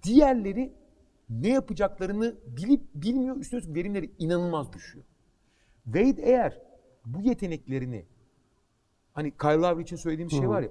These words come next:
Speaker 1: oyun sıkıştığı zaman, takımın ihtiyacı olduğu zaman veya belli periyotlarda kullanıp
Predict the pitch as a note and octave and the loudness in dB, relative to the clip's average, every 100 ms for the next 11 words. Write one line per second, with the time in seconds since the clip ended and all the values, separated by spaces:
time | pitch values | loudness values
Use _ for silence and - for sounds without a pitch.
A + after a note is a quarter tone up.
0 | - C3 E3 - - - - F3 E3+ D#3+ | -2 -2 -2 -6 -12 -14 -10 -6 -2 -2
1 | A#2+ G#2 - _ - A2+ D3 D#3 - D3+ | -4 -8 -18 _ -16 -10 -6 -8 -6 -4
2 | C#3 C3+ C#3+ C#3 F3+ D3+ A#2 - _ - | -2 -2 -4 -4 -6 -6 -6 -12 _ -2
3 | C3+ A3 G3 C3 B2+ C#3 F3+ - - - | 2 6 4 4 -2 -2 -2 -4 -10 -6
4 | C#3+ D#3 D#3 - D3+ D#3 F3 - C#3+ C3 | -4 -2 -2 -2 -2 -2 -6 -6 -6 -6